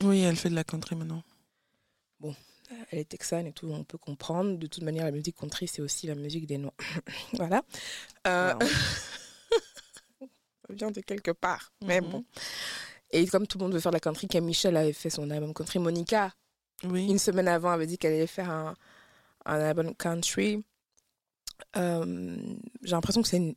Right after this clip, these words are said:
Speaker 2: une vague, hein, une mouve-, une
Speaker 1: Mhm.
Speaker 2: mouvance là maintenant.
Speaker 1: Ouais, c'est, même quand elle a fait, euh, Rena-, Renaissance le premier, là, Break My Soul, enfin un peu plus house, c'était aussi une mouvance un
Speaker 2: Une
Speaker 1: peu
Speaker 2: vibe,
Speaker 1: plus,
Speaker 2: ouais.
Speaker 1: mm.
Speaker 2: Mhm. Et donc, ouais, là, je pense qu'elle a, bon, elle a, <clears throat> shoot your shot,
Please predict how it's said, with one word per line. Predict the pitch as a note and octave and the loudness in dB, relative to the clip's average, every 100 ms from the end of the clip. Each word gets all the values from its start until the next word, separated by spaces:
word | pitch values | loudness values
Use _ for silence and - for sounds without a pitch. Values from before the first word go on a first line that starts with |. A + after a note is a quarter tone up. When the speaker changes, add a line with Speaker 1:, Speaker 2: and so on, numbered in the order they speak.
| _ | _
Speaker 2:
une | E3+ E3 | -8 -4
vague, | E3 F3 D#3+ | 0 0 2
hein, | D#3+ G4+ | 0 2
une | G#3 | 2
mouve-, | D#3+ D#3+ F3 - | 2 2 2 2
une | F3+ | 0
Speaker 1:
Mhm. | E3+ | 2
Speaker 2:
mouvance | E3+ F3 F#3 | 2 0 -2
là | F3 | -2
maintenant. | E3 D#3 F3 - | -2 -2 -4 -2
Speaker 1:
Ouais, | E3+ A#4+ | 0 2
c'est, | - - | 0 -2
même | F3 F3 | -2 -2
quand | - F3 | -2 0
elle | D#3 | 0
a | |
fait, | D3+ D#3 - C#3+ | -2 -4 -4 -2
euh, | D3 D3 C#3+ D3 - _ _ _ _ _ _ - | 0 0 -2 -4 -10 _ _ _ _ _ _ 0
Rena-, | D3+ C#3 - | 0 0 -2
Renaissance | D3 C#3+ C#3+ C#3+ C#3+ D#3+ - | -4 0 0 0 0 0 0
le | C#3 | -2
premier, | - C#3+ E3+ | -2 -4 0
là, | G#3 D#3+ | 2 2
Break | D3 C#3 | 0 0
My | C#3 | -2
Soul, | C#3+ C#3 | -2 0
enfin | - | 0
un | C#3 | 0
peu | E3+ | -2
plus | - D3+ | -6 -4
house, | - B3+ F#4+ | 0 0 0
c'était | - D#3+ D3 | -2 -2 -2
aussi | D#3 C4+ B3+ F3+ | -2 -4 -2 0
une | D#3+ D3+ D#3+ - - | 0 0 -2 -6 -2
mouvance | D#3+ E3 | 0 2
un | F#3 | 2
Speaker 2:
Une | E3+ | 0
Speaker 1:
peu | E3 E3 | 4 4
Speaker 2:
vibe, | E3+ | 4
Speaker 1:
plus, | D#3 | 4
Speaker 2:
ouais. | D3+ D3+ | 0 0
Speaker 1:
mm. | E3 E3 - | -4 -8 -6
Speaker 2:
Mhm. | F#3+ E3 E3 - - - - - - - | -4 -2 -4 -10 -16 -14 -14 -14 -8 0
Et | A#3 | 2
donc, | D4 E4+ | 4 4
ouais, | G#4+ G#4 | 6 8
là, | E4 | 6
je | C4 | 4
pense | - E4 | 2 4
qu'elle | C4 | 6
a, | A3+ - _ _ - | 4 2 _ _ -4
bon, | F3 D#3 - | 0 0 2
elle | F#3 G3 | 4 4
a, | - _ _ - | 2 _ _ -8
<clears throat> | G3 F#3 F3 A3+ - | -4 -4 -4 -10 -4
shoot | - C4 | -2 2
your | G#3+ | 2
shot, | F#3 A#3+ | 4 4